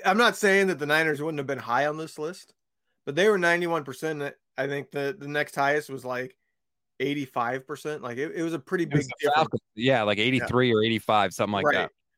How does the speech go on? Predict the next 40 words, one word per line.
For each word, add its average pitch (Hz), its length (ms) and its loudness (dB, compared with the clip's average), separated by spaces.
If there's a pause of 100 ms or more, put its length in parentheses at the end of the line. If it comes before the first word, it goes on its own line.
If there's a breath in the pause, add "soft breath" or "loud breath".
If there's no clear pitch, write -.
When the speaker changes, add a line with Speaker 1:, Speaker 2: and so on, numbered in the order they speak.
Speaker 2:
that. 170 200 0
Speaker 1:
I, 156 100 2
I 160 60 2
think 175 340 0
if 208 640 2
it 202 120 8
wasn't 190 380 2
for 190 80 -2
the 156 120 -4
Debo 156 540 0
effect, 185 440 -2 (140)
and 151 160 -4
then 147 160 -2
later 151 320 -2
in 147 80 -6
the 139 80 -8
season, 147 340 -10
the, 131 180 -10 (360)
the, 135 380 -4
uh, 127 180 -2
Christian 143 320 -10
McCaffrey 143 460 -4
effect, 170 300 -6 (340)
I 208 60 -2
think 202 140 0
the 190 100 0
Niners 160 400 0
probably 147 400 2
are 135 200 -4 (220)
still 165 220 -4
top 139 360 -2
five, 147 320 0
but 170 60 -12
they're 147 100 -6
probably 160 320 0
down 139 220 -4
there 127 100 -8
in 120 60 -10
the 117 80 -14
seventies. - 640 -16